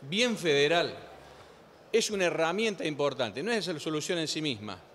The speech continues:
Hay que empezar a trabajar para integrarlos y terminar con esta sociedad dual en la que estamos,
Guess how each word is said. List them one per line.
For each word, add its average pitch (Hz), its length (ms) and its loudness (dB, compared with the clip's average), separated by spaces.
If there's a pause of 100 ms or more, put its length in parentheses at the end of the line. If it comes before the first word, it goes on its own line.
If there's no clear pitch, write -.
(140)
Hay 175 140 0
que 170 100 -6
empezar 165 460 0
a 160 100 2
trabajar 156 500 0 (380)
para 143 160 0
integrarlos 170 800 0 (420)
y 147 120 -8
terminar 175 680 0 (160)
con 156 180 -4
esta 165 220 -4
sociedad 156 500 0
dual 175 480 2 (400)
en 131 160 -2
la 139 120 2
que 143 280 -2
estamos, 156 600 -4